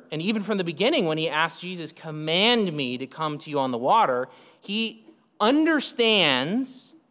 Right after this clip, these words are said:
to a point who Jesus is as the creator God, and he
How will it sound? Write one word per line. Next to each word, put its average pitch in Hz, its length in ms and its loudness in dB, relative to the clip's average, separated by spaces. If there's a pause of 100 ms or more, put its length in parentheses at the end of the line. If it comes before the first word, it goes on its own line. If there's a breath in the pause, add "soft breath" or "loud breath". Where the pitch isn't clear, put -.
(240)
to 131 120 -8
a - 20 -14
point 185 600 0
who 220 240 -2
Jesus 208 520 -4
is 175 720 0 (160)
as 165 240 2
the 175 100 -2
creator 185 560 0
God, 151 600 2 (1300 soft breath)
and 175 440 2
he 202 340 -4